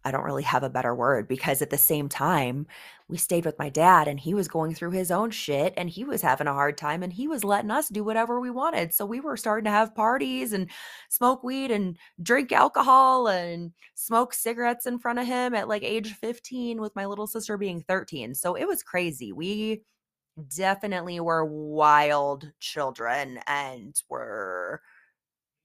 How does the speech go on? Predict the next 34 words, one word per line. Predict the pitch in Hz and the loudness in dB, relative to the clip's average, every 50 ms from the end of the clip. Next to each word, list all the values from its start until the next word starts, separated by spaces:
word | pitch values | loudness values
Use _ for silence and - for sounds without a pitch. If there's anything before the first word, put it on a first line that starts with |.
| _ - 135 135 135 120 123 | _ -20 -20 -18 -18 -8 -4
the | 156 156 156 151 147 - | -4 -2 -2 -4 -6 -8
people | - - 185 170 - 165 156 156 | -8 -8 -6 -2 0 0 0 0
whose, | 151 160 156 147 139 135 131 135 - - - - - - - - | 0 0 -2 -2 -2 -2 -4 -2 -2 0 2 2 0 0 2 4
uh, | 104 117 - - - | 4 4 4 4 2
parents | - - 156 143 135 127 127 - - | 2 2 2 2 2 0 -2 -2 -2
wouldn't | 135 135 - - | -2 -2 0 -2
let | 123 127 - | -2 -2 -4
you | - 135 | -6 -6
come | - 143 104 | -4 -2 -2
over | 82 82 - - | -2 0 -2 -2
to | - - | -2 0
their | 92 78 - | 0 2 4
house | - - 71 - - 135 - - - - 196 - | 8 10 10 10 10 10 8 8 6 6 2 -2
<laughs> | 185 | -4
in | 175 - 139 | -6 -4 -4
high | 143 - - | -4 -4 -4
school. | 151 - - - 131 104 - 202 - - - - - - | -4 -4 -2 0 4 6 6 6 4 2 -12 -14 -12 -8
So | - - - 139 165 165 - - - 214 - | -4 0 4 4 4 4 2 -2 -8 -12 -6
I | - | -4
think | 170 160 | -2 0
everybody | 156 151 - 151 147 143 147 139 143 160 175 - - - _ | 0 0 0 0 0 2 2 2 4 4 2 2 0 -6 _
<laughs> | _ | _
had | - 160 151 - | 2 2 2 2
one | 151 143 | 0 -4
of | 151 147 | -4 -2
those | - 147 143 143 | -2 -2 -2 0
houses. | - 165 147 135 - - 139 143 - 139 | 0 0 0 0 0 -2 -2 -4 -4 -4
We | 135 139 147 143 | -4 -4 -4 -4
were | 131 147 | -4 -2
that | 123 113 123 151 | 0 0 2 2
house | - 101 95 139 - - - - - - - - - - - - - - - _ _ _ _ _ - - _ - | 0 -2 -2 -2 -4 -6 -8 -10 -12 -16 -20 -18 -20 -20 -20 -20 -20 -20 -20 _ _ _ _ _ -20 -16 _ -10
eventually. | - 143 - - - - 151 - - - - | -8 -8 -8 -10 -12 -12 -12 -12 -14 -6 -2
<laughs> | - 170 - - - 202 214 226 269 | 0 0 0 0 -2 -4 -4 -4 -4
So | - - - - 277 262 247 247 247 254 247 247 254 | -4 -4 -4 -2 0 2 4 4 4 4 4 2 0